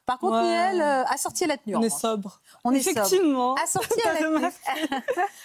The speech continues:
Speaker 2: Bah, du coup, moi, en vrai, je le prends vraiment comme un accessoire de mode, comme si on prenait, euh, un chapeau ou un truc
Speaker 1: Ouais,
Speaker 2: comme
Speaker 1: c'est
Speaker 2: ça.
Speaker 1: ça.
Speaker 2: Et, mais vraiment au quotidien, du coup. Et, euh, et, euh, en soi, il est simple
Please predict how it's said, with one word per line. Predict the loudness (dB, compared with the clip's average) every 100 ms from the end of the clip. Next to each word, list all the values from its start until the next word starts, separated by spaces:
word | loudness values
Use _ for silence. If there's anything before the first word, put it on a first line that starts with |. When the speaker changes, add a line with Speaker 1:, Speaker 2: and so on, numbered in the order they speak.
| -4
Speaker 2:
Bah, | -2 0
du | 0 0
coup, | 0 2
moi, | 2 2
en | 0 0
vrai, | 0 2 2 0
je | -2
le | -4
prends | -2 -2 0
vraiment | 0 0 -2
comme | -4
un | -2
accessoire | -4 -6 -8 -4 -4
de | -2
mode, | -2 -2 -2
comme | -6 -8
si | -10 -4 -2
on | -2
prenait, | -6 -6 -4 -2 -2
euh, | -4 -6 -8
un | -6
chapeau | -2 -4 -4 -4 -2 -2
ou | -4
un |
truc | -10 -8
Speaker 1:
Ouais, | -6
Speaker 2:
comme | -4
Speaker 1:
c'est |
Speaker 2:
ça. | -4
Speaker 1:
ça. | -4 -6 -20 _
Speaker 2:
Et, | 0
mais | 0
vraiment | 2 0 2
au | 0
quotidien, | -2 -4 -4 -4 -4
du | -6
coup. | -6 -6 -8 -20 -8
Et, | 0 0 2
euh, | 0 0 0 -2 -4 -8 -12 -12 -2
et, | 0 2
euh, | 0 0 -4 -6 -6
en | -8
soi, | -4 -4
il | -4
est | -6
simple | -6 -4 -4 -8